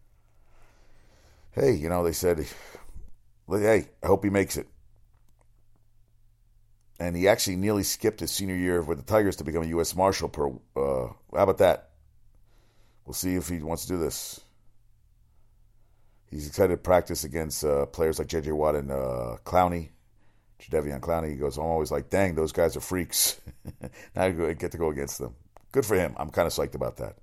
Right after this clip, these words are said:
And the Dodgers, Corey Seager, missing the rest of the season. This is another guy. Tommy John, that happened to Torres last year. Tommy John surgery. How about that? Crazy. Two thousand sixteen N H L, N A, National League Rookie of the Year.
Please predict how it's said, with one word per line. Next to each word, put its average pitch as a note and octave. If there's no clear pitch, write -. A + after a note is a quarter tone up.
And D2
the D#2
Dodgers, A2+
Corey B2+
Seager, G#2
missing F#2
the G#2+
rest A#2
of A#2
the G#2+
season. F#2
This C3
is -
another -
guy. -
Tommy D3
John, B2+
that A2
happened C3+
to -
Torres -
last D#2
year. D#2
Tommy C3+
John D3
surgery. F2
How -
about -
that? A#2+
Crazy. -
Two G2+
thousand G#2
sixteen F#2
N E2+
H E2
L, D#2+
N E2+
A, E2+
National F2
League D#2+
Rookie F#2
of F#2
the F#2
Year. E2